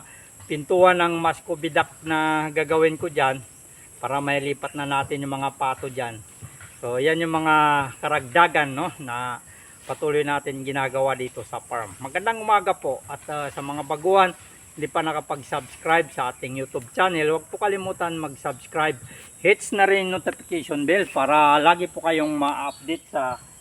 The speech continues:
na-upload natin, no, patungkol sa ating pagbe-ventures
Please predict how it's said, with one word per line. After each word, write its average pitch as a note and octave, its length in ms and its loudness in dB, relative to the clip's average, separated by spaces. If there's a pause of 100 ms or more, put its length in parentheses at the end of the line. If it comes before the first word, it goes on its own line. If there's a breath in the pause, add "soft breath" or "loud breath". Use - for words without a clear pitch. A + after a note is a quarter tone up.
(200)
na-upload D3 560 -4
natin, D#3+ 400 0
no, D3 240 -2
patungkol D#3 400 -8
sa D3 320 -4
ating D3 240 -6
pagbe-ventures C#3+ 880 -4